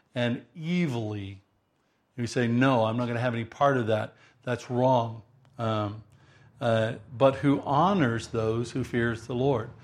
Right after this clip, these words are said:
So a person of integrity is somebody who honors Christians, brothers and sisters in Christ, even those from different movements and different streams and things.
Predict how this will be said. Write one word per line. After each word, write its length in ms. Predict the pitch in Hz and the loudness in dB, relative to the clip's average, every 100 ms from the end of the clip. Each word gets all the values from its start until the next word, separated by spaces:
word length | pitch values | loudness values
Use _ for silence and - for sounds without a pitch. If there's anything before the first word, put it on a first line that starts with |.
| - | -20
So 180 | - 147 | 0 2
a 60 | 123 | 4
person 360 | - 160 - | 2 0 0
of 100 | 143 | 0
integrity 720 | 131 127 123 175 156 117 113 - - - | 0 0 0 0 2 0 -2 -4 -16 -10
is 100 | 139 | -6
somebody 400 | - 147 135 131 | 0 2 2 2
who 220 | 120 135 | 0 -2
honors 720 | - 127 160 170 120 117 113 | 0 2 4 2 0 -2 -4
Christians, 520 | - 180 170 - 110 104 | -6 -6 -6 -6 -6 2
brothers 340 | 127 139 135 | 4 4 -2
and 80 | 135 | -6
sisters 400 | - 135 139 120 | -4 -4 -4 -4
in 120 | 127 | -4
Christ, 460 | - 143 135 - - - - - | 0 0 -2 -10 -18 -20 -20 -6
even 260 | - 143 143 | 2 4 6
those 220 | 135 139 | 4 4
from 240 | 135 135 120 | 0 -2 0
different 340 | 135 151 139 | 0 0 0
movements 480 | 131 151 131 113 107 | 2 2 2 -2 -2
and 80 | 123 | -2
different 300 | 127 135 123 | -2 -4 -8
streams 460 | - 151 151 139 | -2 0 0 -2
and 160 | 113 113 | -6 -4
things. 420 | 120 107 127 - | -4 -4 -8 -14